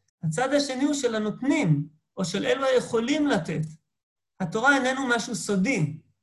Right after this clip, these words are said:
או דבר שיש למישהו מונופול עליו. אדרבה, אנו מצווים ואנו חייבים לדאוג לכך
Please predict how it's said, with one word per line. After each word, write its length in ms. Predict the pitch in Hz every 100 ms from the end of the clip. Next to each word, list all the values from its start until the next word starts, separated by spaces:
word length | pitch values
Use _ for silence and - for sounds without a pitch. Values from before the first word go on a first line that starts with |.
| -
או 60 |
דבר 300 | 180 190 220
שיש 240 | 214 240 196
למישהו 300 | 220 220 240
מונופול 480 | 208 196 - - 277
עליו. 220 | 180 156 - - _ _ _ _ _ _ _ -
אדרבה, 380 | 269 277 233 214
אנו 120 | 208
מצווים 600 | 208 - 233 196 302 320
ואנו 280 | 240 254 285
חייבים 580 | 277 220 202 165 302 311
לדאוג 400 | 214 220 269 -
לכך 380 | 226 - 294